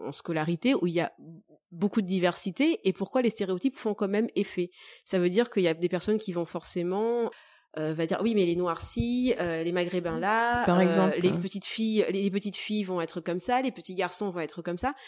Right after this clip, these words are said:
Speaker 1: Ça veut dire qu'une maîtresse ou un maître dans une école,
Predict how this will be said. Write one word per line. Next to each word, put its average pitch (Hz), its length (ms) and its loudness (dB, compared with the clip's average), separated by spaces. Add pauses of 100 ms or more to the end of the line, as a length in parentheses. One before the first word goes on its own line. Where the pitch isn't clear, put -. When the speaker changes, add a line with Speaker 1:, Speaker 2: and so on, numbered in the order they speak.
(200)
Speaker 1:
Ça 175 140 0
veut 185 100 4
dire 233 160 2
qu'une 202 460 2
maîtresse 214 540 2
ou 180 120 2
un 165 80 2
maître 185 460 0
dans 165 140 0
une 160 180 0
école, 247 440 4